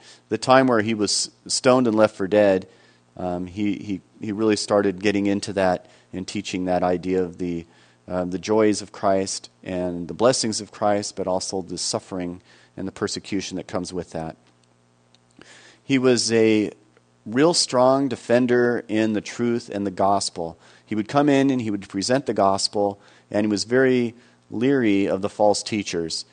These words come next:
And you can read his letters and you can see that oftentimes he's, he's talking about specific people being, you know, stirring things up and causing trouble and spreading false teachings. And he's telling people they really need to hold fast to the truth and,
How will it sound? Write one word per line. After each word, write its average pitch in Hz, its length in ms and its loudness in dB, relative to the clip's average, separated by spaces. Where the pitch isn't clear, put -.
And 107 140 -2
you 110 80 0
can 117 160 -4
read 147 160 4
his 135 140 2
letters 120 360 4
and 107 80 -2
you 104 80 -2
can 104 140 -6
see 120 240 0
that 107 120 2
oftentimes 104 800 2
he's, 95 300 -4
he's 104 180 -4
talking 117 340 2
about 101 220 4
specific - 540 -6
people 110 400 0
being, 98 340 -2
you 104 140 -4
know, 92 300 -2
stirring 135 440 0
things 113 340 0
up 101 220 2
and 90 100 -8
causing 110 380 -2
trouble 98 480 0
and 87 180 -6
spreading 123 400 0
false 107 480 0
teachings. 92 640 -4
And 92 220 -4
he's 90 300 -8
telling 113 260 2
people 104 300 -2
they 98 100 2
really 117 240 0
need 110 180 0
to 101 60 2
hold 107 240 -4
fast 117 440 0
to 110 60 -6
the 95 120 -8
truth 92 440 -6
and, 82 200 -10